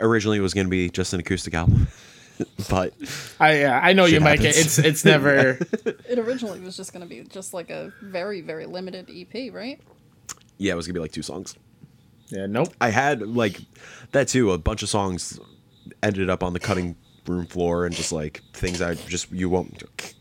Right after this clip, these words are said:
Speaker 1: uh, things that nobody will probably ever hear
Speaker 2: Mm-hmm.
Speaker 1: and are just, like, buried in a hard drive now. Like, a lot of those songs came together at, like, the very last minute, or, like, versions of the songs you guys are hearing are, were very last minute.
Speaker 2: Yeah.
Speaker 1: Yeah.
Speaker 2: Well, I appreciate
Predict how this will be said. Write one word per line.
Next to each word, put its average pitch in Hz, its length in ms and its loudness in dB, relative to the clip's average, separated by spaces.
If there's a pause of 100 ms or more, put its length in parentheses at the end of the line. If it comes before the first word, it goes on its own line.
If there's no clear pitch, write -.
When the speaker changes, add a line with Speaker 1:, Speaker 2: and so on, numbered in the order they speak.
(420)
Speaker 1:
uh, 90 320 0 (100)
things 95 220 -2
that 92 100 2
nobody 90 200 2
will 95 80 4
probably 90 240 0
ever 87 100 -4
hear 87 300 -2
Speaker 2:
Mm-hmm. 123 260 0
Speaker 1:
and 117 440 -2 (180)
are 92 100 0
just, 85 160 -4
like, 87 140 0
buried 82 240 -2
in 82 60 -4
a 85 40 -2
hard 82 200 -2
drive 78 200 -4
now. 78 180 -6
Like, 82 340 -6 (200)
a 101 60 2
lot 104 160 4
of 110 40 0
those 104 120 -2
songs 95 260 -2
came 90 140 -6
together 85 320 -4
at, 80 60 -6
like, 85 160 -6
the 87 60 -8
very 80 200 -4
last 73 240 -8
minute, 76 240 -8 (800)
or, 107 120 2
like, 98 140 2
versions 92 380 -2
of 90 100 -2
the 90 80 -4
songs 85 260 -4
you 90 120 -2
guys 82 200 -2
are 80 60 -6
hearing 82 320 -6
are, 80 200 -10
were 85 200 -8
very 78 280 -8
last 76 260 -10
minute. 76 200 -12 (1080)
Speaker 2:
Yeah. 87 100 -4
Speaker 1:
Yeah. 76 140 -6 (560)
Speaker 2:
Well, 139 140 6
I 143 160 6
appreciate 156 600 4